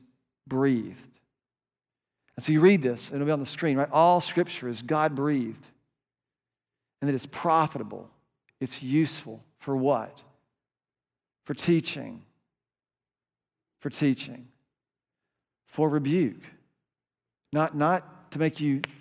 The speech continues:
feel guilty, but to bring some things in light. It's for correction, to return you to the way that you have been intended to live,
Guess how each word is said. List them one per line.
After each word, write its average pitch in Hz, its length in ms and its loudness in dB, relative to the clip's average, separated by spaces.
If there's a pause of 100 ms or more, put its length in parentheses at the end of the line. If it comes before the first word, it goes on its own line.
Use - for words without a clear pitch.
(320)
feel 147 120 -2
guilty, 147 400 0
but 127 180 0
to 127 100 -6 (420)
bring 151 240 -2
some 147 180 -6
things 139 260 -4
in 131 80 -2
light. 139 340 -2
It's - 300 -8 (300)
for 151 120 -6
correction, 139 760 -2 (840)
to 165 140 0
return 180 560 -2
you 113 460 -4 (600)
to - 80 -8
the 139 60 0
way 147 280 4
that 135 140 -4
you 139 420 2
have 127 120 -8
been 139 140 0
intended 120 600 -4 (260)
to - 100 -10
live, 120 440 -6